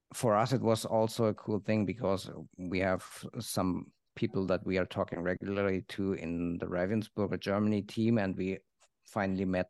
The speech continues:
them all together also for the first time. And as well, there were a lot of content creators. Some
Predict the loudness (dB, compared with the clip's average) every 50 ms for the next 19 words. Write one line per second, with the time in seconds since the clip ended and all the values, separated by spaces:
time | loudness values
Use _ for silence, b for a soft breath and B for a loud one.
0 | _ _ -2 0 0 0 -2 -2 -2 -2 0 2 2 2 2 0 -2 -6 -10 -12
1 | -8 -2 0 0 2 2 0 0 -2 -4 -6 _ _ _ _ _ _ _ _ -2
2 | 0 0 0 0 -2 -4 -2 0 0 0 0 -2 -4 0 0 0 0 0 -4 -8
3 | -4 -2 0 0 2 0 0 -2 B B B B B B B B B B _ _
4 | _ 0 2 4 4 4 4 2 2 -2 -10 -16 _ _ _ _ _ _ _ _
5 | _ _ _ _ -4 -2 2 2 4 4 6 4 4 4 6 4 4 4 2 0
6 | -4 -6 _ _ _ 0 0 2 4 2 0 0 -2 -10 -18 _ _ -2 -2 0
7 | 2 0 0 -2 0 2 2 2 4 2 0 -2 0 2 2 4 4 2 2 0